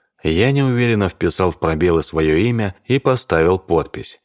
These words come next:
Балагур уже управился с оборудованием и пихал меня локтем в бок. «Ты только туда глянь!» Он указал на крепыша на переднем сиденье, который возился с комбинезоном. На голове крепыша красовалась коричневая бандана.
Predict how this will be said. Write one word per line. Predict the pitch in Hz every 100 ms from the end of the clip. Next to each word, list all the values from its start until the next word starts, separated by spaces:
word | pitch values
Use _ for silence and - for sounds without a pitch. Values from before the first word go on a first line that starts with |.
| _
Балагур | - 82 85 101 147
уже | 135 107
управился | 123 117 110 90 76 73 -
с | -
оборудованием | 82 78 78 117 107 80 73 67 -
и | - 139
пихал | 143 120 101 104
меня | 113 107 87 87
локтем | 87 82 - 98
в | 95
бок. | 90 73 - - _ _ _ -
«Ты | 180
только | 170 170 143 143
туда | 151 147 113 87
глянь!» | 113 127 71 - _ -
Он | 80 82
указал | 78 78 76 85
на | 80
крепыша | 78 78 78 73 - 117
на | 95
переднем | 90 92 87 95
сиденье, | - 113 110 110 76 71
который | 80 76 82 82
возился | 78 87 90 80 85
с |
комбинезоном. | - 90 90 95 107 101 76 65 - _ _ -
На | 82 85
голове | 87 87 92 85
крепыша | 82 80 78 - 127 127
красовалась | - 92 113 120 139 123
коричневая | - 98 101 - 107 107
бандана. | 95 110 117 98 71 - -